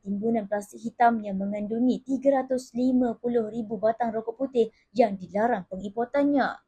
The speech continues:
Asisten Komisioner Zul Afendi Hassan berkata kesemua rokok yang dirampas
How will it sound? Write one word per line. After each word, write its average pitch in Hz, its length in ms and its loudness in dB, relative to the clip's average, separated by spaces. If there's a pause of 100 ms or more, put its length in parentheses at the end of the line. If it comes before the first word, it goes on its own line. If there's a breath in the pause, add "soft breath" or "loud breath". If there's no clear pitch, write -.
(360)
Asisten 269 480 2
Komisioner 269 480 6
Zul 254 240 8
Afendi 247 320 4
Hassan 240 320 0
berkata 220 480 -2
kesemua 220 560 0
rokok 220 240 2
yang 190 160 4
dirampas 214 640 4